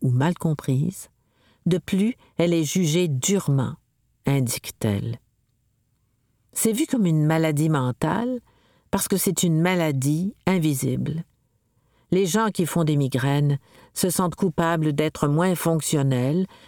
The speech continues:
de se sentir moins performants, d'offrir un moins bon rendement, alors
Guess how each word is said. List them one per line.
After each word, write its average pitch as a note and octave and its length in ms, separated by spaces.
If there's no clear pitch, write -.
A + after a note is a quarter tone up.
de F3+ 100
se E3+ 160
sentir D#3+ 500
moins E3+ 300
performants, C#3 760
d'offrir F3+ 540
un C#3 120
moins E3+ 360
bon D#3 280
rendement, B2+ 600
alors G3 540